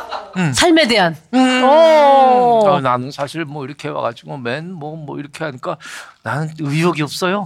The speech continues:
Speaker 2: 어.
Speaker 1: 어, 이런 게. 하긴, 봐봐. 그분 평생 뭘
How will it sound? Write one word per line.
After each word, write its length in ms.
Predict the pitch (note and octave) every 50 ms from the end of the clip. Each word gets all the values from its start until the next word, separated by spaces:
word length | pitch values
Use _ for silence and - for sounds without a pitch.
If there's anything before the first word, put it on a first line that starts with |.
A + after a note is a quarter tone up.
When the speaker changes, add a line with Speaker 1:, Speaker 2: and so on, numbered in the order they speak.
| - -
Speaker 2:
어. 600 | A#3+ A3 A3+ A#3 A3 G#3+ G#3 G3+ G3 F#3+ F3+ F3
Speaker 1:
어, 220 | C#3+ C#3+ C#3+ C3+ C#3+
이런 160 | D3+ D#3 D3
게. 100 | C3 B2 - _ _ _
하긴, 380 | - - D#4+ D#4+ D#4 D#4+ D#4 D4 _ _ _ _ _ _ _ _ _ _ _
봐봐. 320 | - - - - D3 G#3 - _ _ _
그분 300 | - G3 F#3 G#3+ A#3+ A#3
평생 400 | - - C#4+ C#4 B3 B3+ A3+ D3
뭘 400 | C3 E3+ A3+ B3 B3+ B3+ B3 B3+